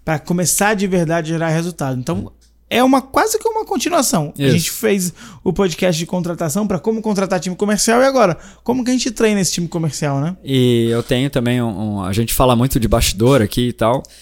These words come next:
Speaker 2: e tem uma das coisas que no dia a dia das consultorias que eu, que eu recebo é, "Dani, eu até consigo contratar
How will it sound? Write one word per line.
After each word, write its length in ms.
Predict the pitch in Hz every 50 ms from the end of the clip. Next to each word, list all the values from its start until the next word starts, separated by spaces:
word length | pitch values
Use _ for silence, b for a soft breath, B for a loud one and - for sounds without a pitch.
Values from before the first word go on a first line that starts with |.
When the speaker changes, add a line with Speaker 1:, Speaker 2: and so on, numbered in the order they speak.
| B B B
Speaker 2:
e 400 | - 110 110 113 113 113 110 107 -
tem 80 | - 127
uma 120 | 131 147
das 160 | 143 139 127 -
coisas 280 | - 135 127 123 -
que 100 | - 135
no 140 | 123 123 120
dia 140 | 113 131 123
a 40 | 110
dia 240 | 104 110 120 117
das 160 | 110 117 117 -
consultorias 540 | - 123 - - - 117 110 120 131 123
que 120 | - - 120
eu, 380 | 117 113 113 113 110 104 104 -
que 80 | -
eu 60 | 120 113
recebo 420 | 110 107 - - 135 135 127 135
é, 200 | 123 110 98 - - -
"Dani, 400 | - 131 147 139 120 104 92 - - - _ _ -
eu 120 | - 127 135
até 580 | 139 - _ _ _ _ _ - 190 196 214
consigo 720 | 202 - - 190 180 175 160 - - - 185 175 170 165 165
contratar 840 | - - 156 151 160 - 143 143 135 - - - 92 80 73